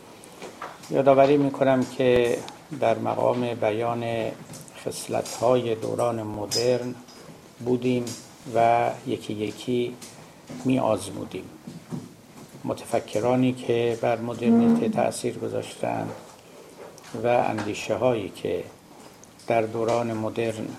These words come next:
مطرح شده است و اذهان و عقول آدمیان رو در تسخیر خود گرفتند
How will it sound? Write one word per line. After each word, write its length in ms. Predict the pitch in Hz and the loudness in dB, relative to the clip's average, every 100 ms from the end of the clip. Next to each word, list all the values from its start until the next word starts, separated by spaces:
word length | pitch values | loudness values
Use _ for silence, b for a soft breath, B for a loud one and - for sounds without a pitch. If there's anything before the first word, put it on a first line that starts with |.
| - | -6
مطرح 420 | 117 - 123 110 | -6 -2 -2 -2
شده 280 | - 127 123 | -2 -4 -2
است 340 | 120 117 - - | -2 -2 -6 -4
و 40 | 117 117 117 117 - 113 | 0 0 0 -2 -4 -4
اذهان 480 | 104 95 117 120 | -4 0 0 0
و 180 | 117 113 | -2 -2
عقول 680 | 113 104 - 123 117 117 110 110 - - | -4 -4 0 0 2 0 0 -2 -10 -12
آدمیان 600 | - 113 110 110 113 117 | -6 -4 -4 -4 -4 -4
رو 100 | 110 | -4
در 160 | 110 110 - - | -4 -4 -6 -6
تسخیر 520 | 110 - - 127 117 | -6 -4 0 0 0
خود 300 | - 110 - | -4 -6 -4
گرفتند 640 | 117 113 - 120 120 117 | -4 -4 -2 -2 0 -4